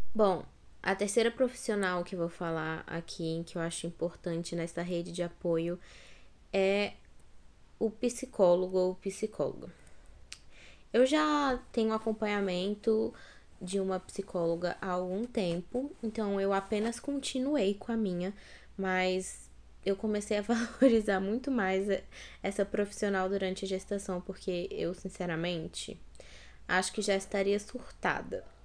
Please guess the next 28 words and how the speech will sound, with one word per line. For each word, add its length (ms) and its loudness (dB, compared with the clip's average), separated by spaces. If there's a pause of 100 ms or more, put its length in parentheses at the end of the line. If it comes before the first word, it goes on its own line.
(760)
Grávida 480 6
na 100 2
pandemia 580 2
ainda 400 2
e 120 2
não 160 0
ter 240 2
esse 160 -2
acompanhamento. 1040 -2 (600)
Sério, 420 0
graças 460 2
a 80 6
Deus 300 2
ela 180 4
começou 400 -2
a 20 2
atender 300 0
virtual, 460 -2
né? 120 -2
Porque 220 -2
eu 400 0
ia 640 0 (120)
presen-, 600 -2
presencialmente 1000 0
ter 300 0 (340)
as 180 0
minhas 340 -2
sessões. 560 -4